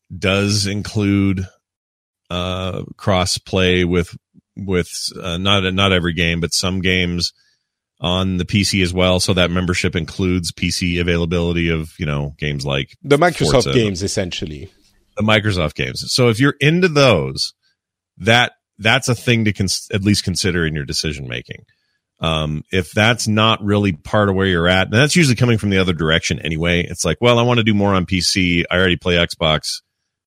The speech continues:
Speaker 1: and I already have Game Pass. Oh, cool. I can play these, some of these games I can play on P C as well." Like, it's usually that direction you're
Speaker 2: Right.
Speaker 1: going,
Speaker 2: It's a
Speaker 1: not
Speaker 2: nice
Speaker 1: from
Speaker 2: perk more than,
Speaker 1: Yeah.
Speaker 2: yeah. Hmm.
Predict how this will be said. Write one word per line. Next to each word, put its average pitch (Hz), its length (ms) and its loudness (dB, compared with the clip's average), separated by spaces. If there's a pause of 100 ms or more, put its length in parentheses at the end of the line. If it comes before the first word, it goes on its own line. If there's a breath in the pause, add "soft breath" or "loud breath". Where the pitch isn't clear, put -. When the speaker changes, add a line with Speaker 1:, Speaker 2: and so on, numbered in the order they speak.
Speaker 1:
and 82 640 -2
I 76 100 0
already 85 180 2
have 82 120 0
Game 107 200 2
Pass. 80 280 0
Oh, 92 160 -2
cool. 87 380 0
I 80 100 0
can 76 160 -6
play 78 400 0
these, 73 260 -4
some 104 160 0
of 90 40 0
these 78 120 -2
games 78 220 -2
I 78 60 -2
can 76 100 -8
play 80 140 -4
on 76 80 -6
P 80 100 -6
C 101 180 -6
as 98 80 -4
well." 113 240 -2 (320 soft breath)
Like, 101 120 2
it's 101 120 0
usually 107 280 4
that 87 300 2
direction 95 380 -4
you're 85 100 -2
Speaker 2:
Right. 101 240 2
Speaker 1:
going, - 60 0
Speaker 2:
It's - 140 4
a 180 40 4
Speaker 1:
not 175 140 4
Speaker 2:
nice 170 120 2
Speaker 1:
from - 120 -4
Speaker 2:
perk 139 520 2 (360 loud breath)
more 120 340 4
than, 101 300 2
Speaker 1:
Yeah. 78 180 2
Speaker 2:
yeah. 87 320 -8 (140)
Hmm. 90 140 -10